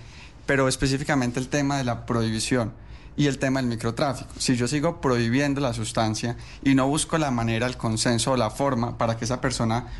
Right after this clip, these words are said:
lo pueda hacer de forma legal y sobre todo segura, pues el microtráfico va a seguir surgiendo y va, no-, nosotros en los departamentos más alejados del país, de pronto donde la realidad es un poco más compleja,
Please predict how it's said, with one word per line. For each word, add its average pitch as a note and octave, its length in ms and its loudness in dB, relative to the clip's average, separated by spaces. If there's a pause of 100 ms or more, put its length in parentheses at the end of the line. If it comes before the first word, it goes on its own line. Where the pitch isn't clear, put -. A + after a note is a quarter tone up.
lo A#2+ 140 2
pueda A2+ 160 0
hacer A#2+ 180 -2
de B2 80 0
forma B2 260 0
legal A2 380 0 (140)
y C3 80 2
sobre A#2 260 2
todo A#2 240 0
segura, C#3 580 0 (440)
pues C3 140 0
el B2+ 60 2
microtráfico A#2+ 640 -2
va A2 80 0
a G#2+ 40 -4
seguir A#2 280 -4
surgiendo A#2+ 640 0 (220)
y B2 80 4
va, A2+ 320 2 (200)
no-, B2+ 200 2
nosotros B2 460 0
en C3 120 2
los A2 280 2
departamentos A2+ 640 0
más C3 180 0
alejados A#2 340 0
del B2+ 120 -2
país, A2+ 460 0 (260)
de B2+ 100 0
pronto C3 240 2
donde C3 140 4
la A2+ 100 2
realidad A2 360 0
es A2+ 60 -2
un C3 80 -4
poco C3 180 -2
más C3 180 2
compleja, C3+ 560 0